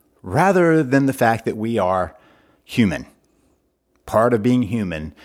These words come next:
is dealing with these tough times. Which leads us to the third strategy, to lessonize it. After we've objectivized it, we can lessonize it. What can I learn from this?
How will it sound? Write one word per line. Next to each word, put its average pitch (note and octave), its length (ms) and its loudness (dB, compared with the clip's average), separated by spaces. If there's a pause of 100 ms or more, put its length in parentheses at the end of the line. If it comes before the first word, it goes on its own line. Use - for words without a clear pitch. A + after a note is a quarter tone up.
(380)
is F2+ 260 -2
dealing G#2 400 4
with F#2 140 0
these F#2 180 -2
tough - 240 -2
times. - 460 -8 (1200)
Which C#3+ 160 4
leads C#3+ 300 0
us A#2+ 480 -2 (240)
to A2+ 400 0
the A2 180 0
third A2 760 2
strategy, D#2+ 800 -6 (140)
to B2+ 100 -4
lessonize F2+ 1200 -2
it. - 340 -14 (1040)
After B2 260 -2
we've B2 180 2
objectivized F#2+ 1120 -2
it, D3 240 -2
we A#2+ 120 0
can D3+ 200 2
lessonize G#2+ 680 0
it. - 260 -16 (260)
What E3+ 100 2
can G3+ 120 2
I G3+ 80 4
learn G#3+ 240 4
from B3+ 160 2
this? - 380 -2